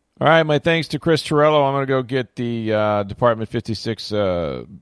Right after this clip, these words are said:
buildings down now and start my snow village. I, I just, I feel like I'm so far behind at this point, but, uh, but I'm gonna do it.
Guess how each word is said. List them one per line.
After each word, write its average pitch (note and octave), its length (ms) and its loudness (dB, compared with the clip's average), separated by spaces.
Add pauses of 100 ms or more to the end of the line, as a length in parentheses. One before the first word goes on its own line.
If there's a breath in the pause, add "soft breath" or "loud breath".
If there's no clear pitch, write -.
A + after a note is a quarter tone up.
(120)
buildings A2 380 0
down G#2 300 -2
now G2 260 -4
and F2+ 100 -6
start F#2+ 220 -4
my E2 140 -8
snow G#2 220 -8
village. D#2 360 -8 (300)
I, - 160 -12
I F2+ 80 -8
just, F2+ 340 -12 (480)
I - 80 -16
feel G2+ 140 -6
like F2+ 100 -6
I'm F2 100 -6
so F#2+ 200 -6
far F2+ 220 -4
behind E2+ 440 -6
at D2 100 -12
this C#2 140 -14
point, D2 320 -12
but, D2 140 -12 (120)
uh, D2+ 240 -10
but D#2 140 -12
I'm F2+ 80 -6
gonna D#2+ 160 -8
do F2+ 220 -4
it. - 120 -6